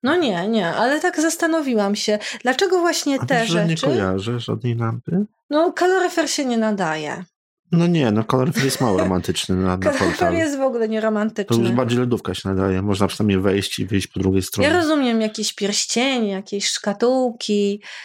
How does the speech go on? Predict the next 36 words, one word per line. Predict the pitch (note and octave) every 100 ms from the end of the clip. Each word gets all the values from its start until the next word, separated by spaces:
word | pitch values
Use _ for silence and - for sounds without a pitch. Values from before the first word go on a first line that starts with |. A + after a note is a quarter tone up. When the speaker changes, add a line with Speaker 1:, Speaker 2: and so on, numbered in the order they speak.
| - _ G#3+
Speaker 1:
nawet | A3 A#3
fotel | - C4 C4 A3
by | G3+
się | - G#3
nadał. | G3 F3+ F#3 F3+ F3 F3 G3+ _ _ _ _ _ _ _
No, | G#3+ A#3+ C#4+
może | C4+ C4 B3+
szafka | B3 A#3 A#3+ A3
kuchenna | G#3+ A#3 C4+ B3 A#3+ A3
mniej, | A3 G#3+ G#3 B3 -
<laughs> |
ale, | C#4+ - B3+ F4+ - F#4+ - D4 - - -
ale | D4+ C#4+
rzeczywiście | C#4 - C#4 C4+ - - D4 D4+ - - - - - - A#3
też | F#4+ F4+
zastanawiałam | F4+ E4+ E4+ D#4+ D4+ D#4+ D#4+
się, | D#4
dlaczego | C#4+ C#4+ F4 D4+
niektóre | D4 D4 - D4+ C#4+ C#4 - B3
elementy | - B3+ B3 D4+ F4 D#4+
pojawiają | C#4 C4+ B3+ B3+ B3
się | -
tak, | A3 A#3+ A#3+ - - - -
e, | A3+ A3+ A3+ A3+
często | - D4 D4 -
i | A#3+
tak | A#3+ A#3+
chętnie | - D#4 D4 A#3+ G#3+
nas, | G#3+ - - - A#3+
e, | A#3 A3
przenoszą | A3 C4 C4+ D#4 A3+ G3
do | G3
tych | G3 G#3
krain, | - G#3 F#3+ G3+ A3+ A#3
najczęściej | A#3+ A#3+ C#4+ - B3+ G#3+
drzwi. | A3 G3 E3